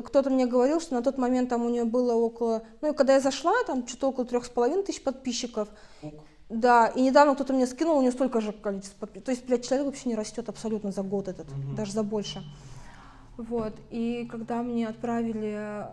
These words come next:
Speaker 1: м, меня сначала бомбило, а потом я так успокоилась, и я увидела, что человек на вот этой вот ситуации просто, блядь, он дня три просто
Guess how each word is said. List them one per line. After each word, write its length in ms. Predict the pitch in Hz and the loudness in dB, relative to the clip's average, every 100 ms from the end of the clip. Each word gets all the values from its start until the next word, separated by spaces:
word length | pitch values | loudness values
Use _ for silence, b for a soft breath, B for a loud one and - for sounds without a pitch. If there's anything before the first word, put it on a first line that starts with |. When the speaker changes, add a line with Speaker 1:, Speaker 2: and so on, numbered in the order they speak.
| 104 87 - - | -16 -20 -20 -20
Speaker 1:
м, 120 | 185 190 - - _ _ _ - _ _ - | -20 -20 -20 -20 _ _ _ -20 _ _ -10
меня 520 | 214 233 262 262 - - - - | -6 -2 0 -2 -4 -14 -20 -20
сначала 680 | - 233 254 247 254 220 - 175 - _ _ - - _ - - - | -12 -8 -2 0 2 0 -4 -18 -20 _ _ -20 -20 _ -20 -18 -10
бомбило, 880 | 202 220 220 233 285 311 220 180 - - _ | -2 0 0 0 2 0 -2 -4 -10 -20 _
а 100 | - | -8
потом 280 | 208 226 240 | -4 -2 -2
я 60 | 233 | 0
так 280 | 226 233 | -2 -4
успокоилась, 800 | - - 220 - 254 294 247 214 - | -12 -8 -8 0 2 4 2 0 -4
и 60 | 233 | 0
я 100 | 233 | 0
увидела, 380 | 226 254 269 220 | 2 0 -2 -2
что 140 | 226 | -4
человек 340 | 226 233 254 | -4 -2 0
на 80 | 247 | 0
вот 100 | 220 | 0
этой 160 | 233 226 | 0 -2
вот 140 | 208 | -4
ситуации 520 | 208 226 254 359 - 247 | -6 -2 2 2 2 -4
просто, 320 | 240 240 220 | -2 -4 -2
блядь, 200 | 220 214 | -4 -2
он 100 | 214 B B - | -4 B B -4
дня 300 | 220 262 262 | 4 8 8
три 260 | 262 294 | 6 4
просто 600 | 302 269 247 - - 220 | 4 6 4 4 2 2